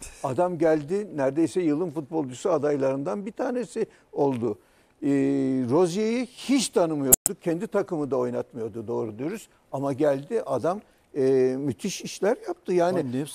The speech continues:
Speaker 2: nasıl bir performans
Speaker 1: yani
Speaker 2: gösterdi ya?
Speaker 1: Beşiktaş'tan bakın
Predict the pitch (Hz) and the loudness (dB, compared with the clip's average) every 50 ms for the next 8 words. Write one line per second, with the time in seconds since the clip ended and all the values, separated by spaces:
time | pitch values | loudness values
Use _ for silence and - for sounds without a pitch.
0 | - - 131 165 175 - - 185 170 185 160 - 185 170 160 - - 160 117 135 | -8 -4 -4 -4 -2 -4 -6 -6 -6 -6 -2 0 0 0 0 0 -4 0 2 4
1 | 139 175 208 214 196 143 - - 165 147 147 147 165 170 - - 175 165 233 226 | 4 4 4 2 0 0 -2 0 0 2 4 4 4 4 4 2 2 4 4 4
2 | 208 160 - - 214 220 214 180 156 185 208 196 - 247 214 | 4 4 2 0 0 0 0 0 0 0 0 0 0 -2 -2